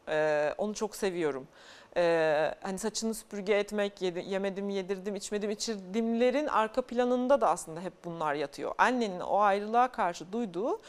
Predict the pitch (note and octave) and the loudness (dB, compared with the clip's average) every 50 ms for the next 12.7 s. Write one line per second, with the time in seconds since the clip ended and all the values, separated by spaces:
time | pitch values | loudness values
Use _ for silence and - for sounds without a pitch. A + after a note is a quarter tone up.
0 | - - - - - - - - G3 F#3+ F#3+ G3+ A3+ A#3 A#3 A#3 - E4 D#4+ - | -20 -18 -18 -20 -20 -12 -4 0 2 2 2 2 0 0 -2 -2 -2 -2 -2 -2
1 | - A#3+ G#3+ G3+ F#3+ F#3 F3+ F3 F#3+ A3+ D#4 A4+ B4 - - - - G#3 G3 F#3+ | -2 2 2 4 4 4 4 2 2 2 2 0 -2 -10 -12 -4 0 2 2 2
2 | F#3+ - - A#3 A3+ A#3 A#3 - D4+ C#4+ C4 C4 - A#3+ G#3+ F3+ E3+ D#3 E3 D#3+ | 2 2 4 4 4 4 4 2 4 4 4 4 4 4 4 4 4 2 -4 -6
3 | - A3 A3 A3 A#3 D4 D4 C4 A#3 - G#3+ F3+ E3+ E3+ F3 E3+ D#3+ D3 D#3 E3+ | -2 0 0 0 0 0 0 -2 -2 -2 -4 -4 -4 -4 -4 -2 -2 -2 -2 -4
4 | - - - D#3+ D#3+ E3+ - G3+ F#3 F3+ G#3+ A#3+ A3+ A3+ G#3 G3+ F#3+ G3 G3+ A3 | -8 -10 -10 -8 -8 -6 -4 -2 -2 -2 0 0 2 4 4 4 4 2 0 -2
5 | A3+ A#3+ D4 C#4+ D4+ C4+ A3 F#3+ F3 E3+ D#3+ D#3 - - - - F3+ F3 E3+ E3+ | -2 -2 -2 -2 -2 -2 0 0 2 2 0 0 -2 -6 -4 -2 -2 0 0 -2
6 | E3 D#3 D#3+ D#3 D#3 D#3+ D#3 D#3 D#3 D3+ D3+ D3+ D3+ D3 - - D#3+ D3+ D3+ D#3 | -2 -4 -4 -4 -4 -4 -4 -4 -6 -6 -4 -2 -4 -4 -2 -4 -6 -6 -6 -10
7 | D#3 - D3+ D#3 D3+ C#3 C#3 C#3+ - - D4 A#4 F#4+ - - - - - - - | -10 -10 -8 -8 -6 -4 -4 -4 -2 -4 -4 -4 -6 -12 -20 -20 -20 -20 -14 -4
8 | - C4+ D#4 D#4+ D4 B3+ G#3+ F#3 F#3+ F3+ F3 E3+ D#3+ D#3 E3 E3 E3+ F3+ G#3 E4+ | -2 0 2 4 4 4 2 -2 -6 -4 -2 -2 -2 -2 -4 -6 -6 -6 -4 -4
9 | A#4 - - - - B3+ A#3 D4 D4 D#4 C#4+ - C4+ C4 E4+ F#4+ - F4+ D4+ C4 | -6 -6 -6 -2 -2 0 0 2 0 -2 -2 -2 -2 -4 -4 -4 -4 -4 0 4
10 | D#4 D4+ C#4+ B3+ A3 F3 E3 E3+ - - - D3 D#3 - - B3 - - D4 D4 | 4 6 6 6 4 2 0 -2 -8 -12 -10 -10 -10 -10 -8 -6 -2 0 0 0
11 | C#4+ - A#3+ A3 G#3+ G#3+ F#3+ A3+ A3+ A#3 A3+ A3 - A#3+ A3 G#3+ G#3 G#3+ C4 E4+ | 0 -2 0 0 0 0 -2 -4 -4 -6 -6 -2 2 4 4 4 4 4 2 0
12 | A4+ A#4+ G#4+ - A3+ G3+ F#3 E3+ D#3+ D3 C#3+ D3+ - | 2 2 2 4 2 2 2 -2 -4 -6 -6 -6 -8